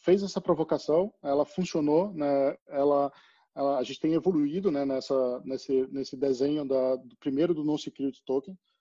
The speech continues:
né? Então, a gente fez isso com precatório, fez isso com consórcio,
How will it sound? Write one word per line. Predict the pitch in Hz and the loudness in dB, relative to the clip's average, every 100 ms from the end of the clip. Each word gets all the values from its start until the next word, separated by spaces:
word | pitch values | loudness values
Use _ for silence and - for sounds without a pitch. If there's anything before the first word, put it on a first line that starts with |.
| _ | _
né? | 135 131 127 127 | -8 -6 -4 -6
Então, | 123 135 135 | -4 0 0
a | |
gente | 123 127 | -2 -4
fez | 151 151 | -2 0
isso | 139 - | -2 -6
com | 143 | -10
precatório, | 147 143 - 190 190 170 | -8 -4 2 2 2 0
fez | 151 135 | -2 -2
isso | 139 - | -4 -8
com | 135 | -10
consórcio, | 127 135 - 160 170 - 160 | -6 -6 0 2 2 0 -10